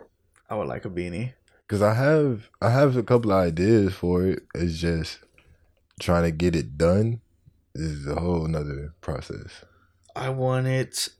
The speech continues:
Speaker 1: to be cold already. Like, I want that shit. I wanna be freezing type shit.
Speaker 2: Why?
Speaker 1: Bro, it's gonna be eighty degrees on Wednesday. Like,
Speaker 2: I, I'm, this weather is fucked up. I keep saying that shit.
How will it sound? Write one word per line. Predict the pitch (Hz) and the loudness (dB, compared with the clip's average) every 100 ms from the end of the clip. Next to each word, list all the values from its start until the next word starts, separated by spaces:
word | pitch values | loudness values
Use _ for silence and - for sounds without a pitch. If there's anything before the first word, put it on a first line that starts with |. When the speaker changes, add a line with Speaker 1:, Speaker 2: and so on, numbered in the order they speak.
| _ | _
Speaker 1:
to | - 117 | -6 -4
be | 110 113 113 | 2 2 0
cold | - 110 110 107 | 2 4 4 2
already. | 104 104 101 104 107 | 0 -2 -2 -4 -6
Like, | 107 95 90 | -8 -8 -2
I | 101 | 0
want | 120 120 110 | 0 0 -2
that | 101 95 | -2 -4
shit. | - 104 90 - _ _ _ _ _ _ _ | -2 -2 -2 -4 _ _ _ _ _ _ _
I | 110 | -2
wanna | 127 117 | 0 0
be | 104 110 | -2 -4
freezing | - - 113 123 131 120 113 110 110 | -6 -6 -2 0 0 -2 -2 -2 -4
type | 107 98 80 | -4 -4 -6
shit. | - 76 62 - - _ _ _ _ _ _ _ _ _ _ - | -6 -4 -4 -6 -12 _ _ _ _ _ _ _ _ _ _ -4
Speaker 2:
Why? | 92 147 78 - - - | 0 0 0 -8 -6 0
Speaker 1:
Bro, | 139 135 | 2 2
it's | 147 | 2
gonna | 180 147 | 0 2
be | 139 117 | 2 2
eighty | 110 143 151 | 2 4 4
degrees | 135 117 131 135 | 2 2 2 2
on | 117 104 | 0 -2
Wednesday. | 127 131 95 - 123 _ _ _ - | -2 -2 -4 -6 -12 _ _ _ 0
Like, | 127 120 104 - _ _ _ _ _ _ _ - - | 2 2 0 -8 _ _ _ _ _ _ _ -6 0
Speaker 2:
I, | 110 107 | 0 0
I'm, | 113 - | -2 -2
this | 107 107 123 | -2 0 2
weather | 120 160 196 165 | 2 2 2 0
is | 151 | -2
fucked | - 160 170 175 - | -10 4 4 6 2
up. | 208 - - _ _ | 2 2 -2 _ _
I | - | 0
keep | 170 170 | 0 2
saying | 175 190 | 2 2
that | 165 156 | 4 2
shit. | - 165 | 2 0